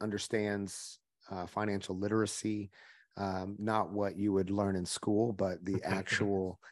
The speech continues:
Speaker 1: ins and
Speaker 2: Yeah.
Speaker 1: outs of how to build sustainable wealth and how to solve big problems. I mean, that's, that's one of our, you know,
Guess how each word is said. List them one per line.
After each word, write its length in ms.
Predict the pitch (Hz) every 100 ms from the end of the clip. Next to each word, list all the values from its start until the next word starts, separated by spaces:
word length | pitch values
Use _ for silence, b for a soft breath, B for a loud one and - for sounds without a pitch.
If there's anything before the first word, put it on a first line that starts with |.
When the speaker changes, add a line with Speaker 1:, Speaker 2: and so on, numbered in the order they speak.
| B -
Speaker 1:
ins 200 | 104 98
and 120 | 92
Speaker 2:
Yeah. 120 | 101
Speaker 1:
outs 160 | 123 -
of 80 | 92
how 180 | 98
to 60 | 95
build 220 | 98 95
sustainable 460 | - - 101 98 92
wealth 300 | 90 104 117
and 100 | 95
how 140 | 95
to 80 | 95
solve 360 | - 95 92 90
big 140 | 95 90
problems. 340 | 90 101 113
I 40 |
mean, 100 | 95
that's, 320 | 98 104 - -
that's 240 | 101 -
one 140 | 101 98
of 100 | 95
our, 280 | 92 95 90
you 100 | 92
know, 220 | 92